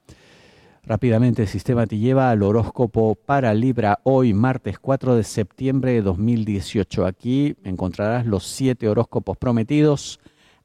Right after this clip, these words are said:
Amor, parejas, amor, solteros, dinero, trabajo, profesión, viajes y amigos.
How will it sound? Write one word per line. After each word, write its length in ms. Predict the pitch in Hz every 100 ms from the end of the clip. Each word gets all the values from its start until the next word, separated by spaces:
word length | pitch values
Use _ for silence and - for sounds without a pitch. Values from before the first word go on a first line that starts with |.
| -
Amor, 320 | 151 123 123
parejas, 500 | 117 110 98 113 -
amor, 200 | 117 107
solteros, 540 | - 104 101 95 101
dinero, 500 | 110 120 95 92 98
trabajo, 560 | 101 - 123 98 - 104
profesión, 800 | - 117 117 104 - 113 113 117
viajes 520 | 104 110 110 113 104
y 60 | 110
amigos. 440 | 107 117 104 -